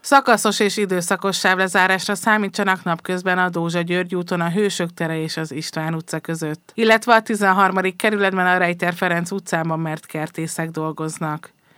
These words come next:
Újpesten az Árpád úton a Rózsa utca után a Váci út felé csatornát javítanak, ezért a külső sávot lezárták.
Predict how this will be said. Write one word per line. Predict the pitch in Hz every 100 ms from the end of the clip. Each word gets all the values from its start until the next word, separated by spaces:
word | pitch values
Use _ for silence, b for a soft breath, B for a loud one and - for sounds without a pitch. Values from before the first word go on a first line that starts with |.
| B B B B B
Újpesten | 277 254 220 208 220
az | 214 208
Árpád | 185 185 180 185 190
úton | 196 190 196
a | 185
Rózsa | 185 175 175 180
utca | 175 -
után | 190 202 190 185
a | 175
Váci | 175 175 175 185
út | 175 180
felé | 196 190 180
csatornát | 170 165 160 170 170 175
javítanak, | 196 185 180 170 170
ezért | 175 170 165 156
a |
külső | 160 - 156 160
sávot | 165 160 160 165 165
lezárták. | 170 170 160 160 - 160 160 -